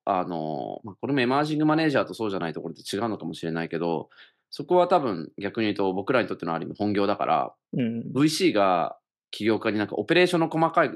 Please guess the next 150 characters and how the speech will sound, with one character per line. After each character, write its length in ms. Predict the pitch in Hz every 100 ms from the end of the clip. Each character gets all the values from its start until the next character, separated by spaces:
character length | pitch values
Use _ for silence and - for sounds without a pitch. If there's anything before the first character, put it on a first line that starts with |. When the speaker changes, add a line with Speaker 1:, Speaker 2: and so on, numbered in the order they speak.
| -
Speaker 1:
メ 120 | 107
ト 80 | 101
リ 100 | 101
ッ 40 |
ク 60 | -
ス、 220 | - -
Speaker 2:
う 60 | 170
ん。 40 |
Speaker 1:
こ 160 | - -
う 40 |
メ 100 | 104
ト 100 | 104
リ 60 | 262
ッ 20 |
ク 60 | 302
ス 40 |
は 60 | 302
聞 80 | -
く 40 |
け 100 | -
ど、 100 | 98
オ 80 | 117
ペ 140 | -
レ 80 | 262
ー 20 |
シ 80 | 262
ョ 40 | 247
ン 20 |
の 80 | 202
細 200 | 208 208
か 100 | 196
い 20 |
ア 80 | 131
ド 60 |
バ 100 | 95
イ 20 |
ス 60 | 87
し 120 | -
な 80 | 143
い 60 | -
と 60 |
思 100 | 87
う 20 |
ん 20 | 69
で 40 |
す 60 | -
よ 80 |
ね。 60 | -
Speaker 2:
そ 60 | 113
う 40 |
で 60 | 113
す 60 |
ね。 120 | 156 156 _ _ _ _ _ _ _ -
Speaker 1:
う 120 | 85
ん、 80 | -
こ 160 | 104
う 60 | 104
い 320 | 101 95 92
う 100 | 82 - -
営 140 | 107
業 100 | 127
ピ 100 | 147
ッ 40 | -
チ 60 |
こ 80 | -
う 40 | 117
し 40 |
た 80 | 147
方 60 |
が 60 | 113
い 60 | 95
い 40 |
よ 120 | 95
と 120 | -
か、 200 | - 60 -
ま 60 |
あ、 40 | 85
す 140 | -
る 60 | 127
人 140 | 135
も 60 | 101
い 20 |
る 80 | -
か 80 |
も 80 | 92
し 100 | -
れ 80 | 82
な 80 | 78
い 60 |
け 100 | 78
ど、 300 | - 76 64 -
な 140 | 85
ん 40 |
か、 300 | 80 78 - _ _ _ _ -
ね、 220 | 90 - _
こ 140 | - -
こ 140 | 101
こ 100 | 90
う 20 | 110
い 20 |
う 20 |
ふ 40 |
う 20 | 120
に 80 | 101
や 120 | 101
っ 60 |
た 120 | 104 113
方 120 | 117
が 80 | 110
い 60 |
い 40 | 117
よ 120 | 123
っ 100 | -
て 100 | 160
い 60 |
う 40 | 160
こ 100 | 180
と 60 | 170
は 60 |
多 100 | 151
分 260 | 107 80 -
ア 140 | 110
ド 100 | 110
バ 100 | 92
イ 40 | 85
ス 40 |
し 160 | - 98
な 120 | 104
い 80 | 104
よ 120 | 101
う 40 |
に、 320 | 82 90 78 -
Speaker 2:
う 40 | 127
ん、 40 |
う 20 | 139
ん。 20 | -
Speaker 1:
お 60 |
そ 120 | 170
ら 100 | 262
く 220 | - 104 87
そ 160 | 123
の 80 | 117
関 240 | 113 113
係 140 | 104 110
も 100 | 104
エ 80 | 98
ル 160 | 101
ピ 120 | 101
ー 60 | 82
と、 300 | 76 62 -